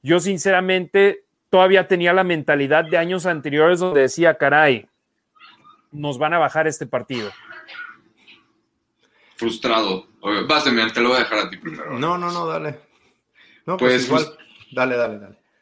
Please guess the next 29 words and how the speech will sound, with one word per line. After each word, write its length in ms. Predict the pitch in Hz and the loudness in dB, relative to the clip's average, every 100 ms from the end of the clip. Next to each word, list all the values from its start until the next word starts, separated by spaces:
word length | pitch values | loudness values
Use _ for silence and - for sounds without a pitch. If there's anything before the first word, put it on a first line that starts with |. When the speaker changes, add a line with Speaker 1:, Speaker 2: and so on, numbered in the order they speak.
| _ _ 135 | _ _ -14
Speaker 2:
frustrado, 680 | - 135 - 156 165 156 120 | -4 -4 0 0 2 2 2
obviamente, 540 | 151 139 143 147 113 | 2 0 -2 -6 -6
¿no? 200 | 107 135 | -6 -8
Porque 680 | 120 113 117 113 113 110 110 - - _ _ _ _ _ | -8 -4 2 4 4 2 0 -12 -20 _ _ _ _ _
dices, 260 | 123 131 120 | -6 -6 -6
"No 120 | 139 | -4
puede 180 | 143 123 | -4 -4
ser, 280 | 127 120 - _ | -6 -12 -16 _
no 160 | 120 120 | -8 -4
puede 200 | 131 120 | -4 -2
ser 200 | 120 151 | 0 -2
<laughs> 120 | - | -2
otra 180 | - 131 | -4 -4
vez 220 | 120 120 | -2 -4
faltando 640 | 127 113 117 117 117 110 117 | -4 -4 -4 -2 0 0 -2
nada", 400 | 113 120 131 123 | -2 0 -2 -6
¿no? 260 | 113 131 - | -6 -6 -2
Que, 460 | 104 95 87 82 | -2 0 -4 -6
que, 220 | - - - | -10 -10 -6
que 160 | 104 | -2
ya 100 | 110 | -2
vayan 260 | 120 120 107 | 0 -2 -4
a 20 | |
anotar, 300 | 95 101 110 | -8 -4 -2
ya 100 | 113 | 0
habían 220 | 117 113 104 | 0 0 -4
parado 440 | 101 104 104 104 - _ _ | -6 -6 -6 -10 -16 _ _
a 120 | 90 | -6
Reset 540 | 92 95 - 107 107 | -4 -2 0 2 0